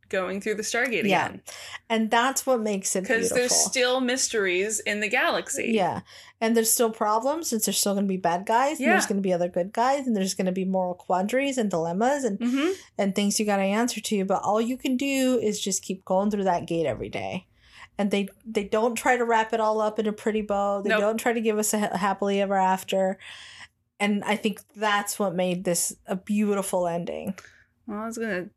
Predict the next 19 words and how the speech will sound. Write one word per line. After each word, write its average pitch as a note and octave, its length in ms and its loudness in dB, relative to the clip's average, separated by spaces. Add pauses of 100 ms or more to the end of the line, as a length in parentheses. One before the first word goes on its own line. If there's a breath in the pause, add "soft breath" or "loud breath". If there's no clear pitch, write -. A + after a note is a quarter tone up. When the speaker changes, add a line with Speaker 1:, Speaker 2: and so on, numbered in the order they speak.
(240)
Speaker 1:
talk F#3+ 320 -4
about F3+ 220 -2
a F3 60 -4
thing F3+ 300 -4
with E3+ 140 -8
Sam, F3+ 560 -2
but F3 180 -10
then F3 180 -8
that G3 180 -2
was F3+ 160 -2
really E3+ 260 -2
pretty E3 520 -2
to D#3+ 320 -6
Speaker 2:
Well, E4+ 260 2
<laughs> - 60 0
well, G4 560 2
I F#4 100 2
mean, F#4 240 -2
do G#4 160 4